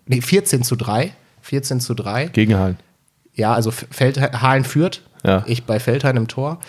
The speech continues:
Speaker 1: Und wir gewinnen das Ganze zweiundzwanzig einundzwanzig. Und der
Speaker 2: Oh.
Speaker 1: damalige Trainer, der mich sozusagen, jetzt ist alles cool,
Speaker 2: Ja.
Speaker 1: ne, äh, ist nach diesem Spiel entlassen worden.
Speaker 2: Geil.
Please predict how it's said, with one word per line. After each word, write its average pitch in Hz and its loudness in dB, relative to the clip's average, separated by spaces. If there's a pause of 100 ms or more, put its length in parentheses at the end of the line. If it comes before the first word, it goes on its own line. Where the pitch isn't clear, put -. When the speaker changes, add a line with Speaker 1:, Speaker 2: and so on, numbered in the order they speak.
(420)
Speaker 1:
Und 117 2
wir 120 4
gewinnen 123 2
das 127 0
Ganze 127 -2
zweiundzwanzig 131 -2
einundzwanzig. 123 -2
Und 120 0
der 113 0
Speaker 2:
Oh. - -6
Speaker 1:
damalige 123 2
Trainer, 151 -2
der 120 2
mich 135 -2
sozusagen, 120 0 (420)
jetzt 120 -6
ist 120 -4
alles 120 -2
cool, 180 4 (220)
Speaker 2:
Ja. 104 0
Speaker 1:
ne, 90 0 (440)
äh, 113 -4
ist - -10
nach 117 -6
diesem 117 -8
Spiel 110 -10
entlassen - -12
worden. - -18 (140)
Speaker 2:
Geil. - -10